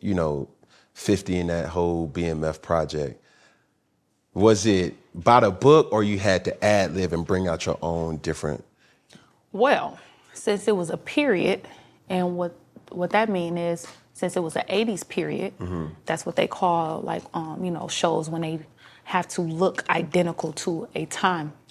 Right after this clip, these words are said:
Speaker 1: Okay.
Speaker 2: That was hard. So I had to wear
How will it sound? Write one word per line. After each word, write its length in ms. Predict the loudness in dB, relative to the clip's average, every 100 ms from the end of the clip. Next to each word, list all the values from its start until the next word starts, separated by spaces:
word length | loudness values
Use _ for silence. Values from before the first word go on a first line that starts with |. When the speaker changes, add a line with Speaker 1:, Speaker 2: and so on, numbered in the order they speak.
| -10
Speaker 1:
Okay. 260 | -6 -6 -6 -14 -20 -20 _ _ _ _ _ 6
Speaker 2:
That 240 | 6 6
was 160 | 2 0
hard. 440 | 0 0 -2 -8 -16 _ _ _ _ _ _
So 600 | -6 4 6 6 0 -6 -4
I 80 | -2
had 240 | -2 -4
to 120 | -4 -4
wear 380 | -2 -2 -6